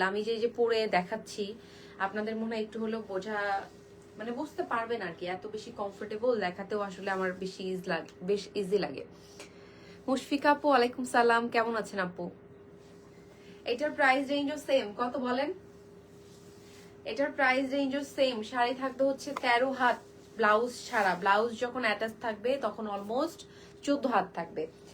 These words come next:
ম্যাক্সিমামের ব্লাউজই আলাদা আলাদা করে দেওয়া আছে। এটা হচ্ছে আমি যেটা পরেছি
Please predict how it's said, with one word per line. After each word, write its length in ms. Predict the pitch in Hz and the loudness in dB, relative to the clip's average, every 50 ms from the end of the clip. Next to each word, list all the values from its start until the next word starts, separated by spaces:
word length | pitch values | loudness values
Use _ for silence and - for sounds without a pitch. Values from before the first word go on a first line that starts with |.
| - - - 240 | -20 -6 0 2
ম্যাক্সিমামের 580 | 240 226 226 - - 277 277 269 269 277 294 - 220 | 2 2 2 0 -2 0 0 2 2 2 0 2 4
ব্লাউজই 500 | 233 208 202 214 233 247 247 - 269 269 262 226 | 6 6 8 6 6 4 0 -2 -2 2 4 4
আলাদা 240 | 202 202 208 202 220 220 | 4 4 2 4 4 4
আলাদা 240 | 208 196 196 196 202 202 - | 4 2 0 -2 -4 -4 -4
করে 160 | 202 196 190 180 | -6 -4 -2 0
দেওয়া 160 | 170 170 170 165 160 | 0 2 2 0 0
আছে। 140 | 165 - - 240 | -4 -4 -4 -4
এটা 120 | 240 240 233 233 | -2 -2 -2 -4
হচ্ছে 200 | 240 233 - - 262 220 | -4 -4 -2 0 2 2
আমি 140 | 208 214 240 240 240 | 2 2 2 4 4
যেটা 160 | 247 247 247 247 - | 2 2 0 0 2
পরেছি 400 | 240 233 226 220 220 - - 220 | 2 4 4 2 -2 -6 -6 -6